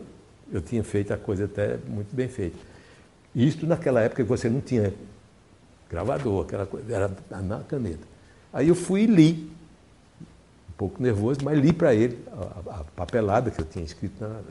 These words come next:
editando. Aí ele me pediu, "Me passa aqui."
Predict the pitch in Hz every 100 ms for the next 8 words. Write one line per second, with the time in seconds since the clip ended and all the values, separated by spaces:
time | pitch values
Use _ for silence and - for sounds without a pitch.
0 | 85 80 82 - 101 135 - - - -
1 | - - - - - _ _ _ - 87
2 | 92 101 110 107 107 104 113 87 82 101
3 | - - - - - - - 113 - -
4 | -